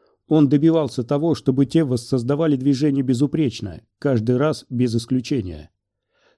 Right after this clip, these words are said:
Только тогда он сможет дойти до того уровня, чтобы соединить все в более сложные маневры. Вскоре Бэйн уже тяжело дышал от собственных усилий. Физически тренировочные сеансы Казима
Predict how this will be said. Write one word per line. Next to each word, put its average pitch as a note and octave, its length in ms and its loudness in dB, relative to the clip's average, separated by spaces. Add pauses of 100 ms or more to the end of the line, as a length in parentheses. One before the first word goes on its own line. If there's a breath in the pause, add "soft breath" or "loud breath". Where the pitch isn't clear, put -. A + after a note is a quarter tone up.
Только C#3 300 6
тогда C#3 320 2
он A2+ 120 -2
сможет A#2 380 -4
дойти B2+ 320 -2
до A#2 100 0
того B2+ 240 0
уровня, A#2 440 -2
чтобы C3 300 -2
соединить C#3+ 600 0 (120)
все - 340 -4
в A#2 120 -4
более B2 360 2
сложные A#2 460 -2
маневры. G#2 520 -4 (1040)
Вскоре F#3 460 4
Бэйн F#3 400 2
уже C#3+ 240 0
тяжело D3 380 2
дышал C#3 380 -2
от A#2+ 120 -4
собственных B2+ 520 -6
усилий. G#2 540 -8 (420)
Физически C#3+ 720 0
тренировочные D#3 800 2
сеансы D#3 500 2
Казима D#3 600 2